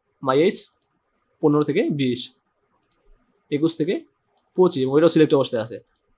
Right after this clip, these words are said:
ছাব্বিশ থেকে তিরিশ, ওটা সিলেক্ট অবস্থায় আছে। থার্টি ওয়ান থেকে above, এটা সিলেক্ট অবস্থায় আছে। So, খুব simply ভাবে দেখেন, অল্প একটু কোডে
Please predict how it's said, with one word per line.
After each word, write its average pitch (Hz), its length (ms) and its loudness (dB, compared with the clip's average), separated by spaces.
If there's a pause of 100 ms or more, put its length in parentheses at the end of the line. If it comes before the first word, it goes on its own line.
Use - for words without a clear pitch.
(880)
ছাব্বিশ 147 320 -6
থেকে 226 300 -4
তিরিশ, 143 160 4
ওটা 151 100 2
সিলেক্ট 147 220 0
অবস্থায় 120 280 -2
আছে। 107 160 -16 (760)
থার্টি 139 260 0
ওয়ান 156 180 0
থেকে 196 340 -6 (520)
above, 139 260 0
এটা 147 100 2
সিলেক্ট 147 200 -2
অবস্থায় 120 300 -2
আছে। 113 140 -6
So, 175 160 -4 (360)
খুব 202 160 -4 (180)
simply 196 360 0
ভাবে 151 200 6
দেখেন, 208 260 -4 (120)
অল্প 180 300 -2 (140)
একটু 175 220 -4
কোডে 160 340 0